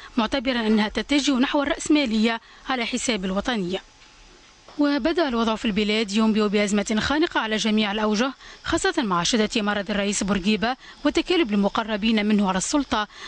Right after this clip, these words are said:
غذتها التحويرات الأمنية التي وصفها البعض بعسكرة وزارة الداخلية، سيما بعد إقالة وزير الداخلية آنذاك طاهر بالخوجة المعروف بميله للحوار،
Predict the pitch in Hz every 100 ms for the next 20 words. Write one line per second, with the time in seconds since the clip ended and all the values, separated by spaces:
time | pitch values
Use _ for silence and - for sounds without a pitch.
0 | - 202 220 220 214 - 233 196 202 214
1 | 220 208 226 226 254 - - - 320 359
2 | 302 214 240 208 190 180 285 285 190 170
3 | - 202 202 202 196 208 208 202 220 208
4 | 208 208 240 254 - - - 330 330 269
5 | 185 180 185 190 226 214 - 214 202 190
6 | 214 190 214 - 214 220 226 220 208 240
7 | 269 - 285 247 277 240 208 240 254 -
8 | - - 330 311 285 320 392 247 196 202
9 | 208 190 202 196 185 254 285 262 220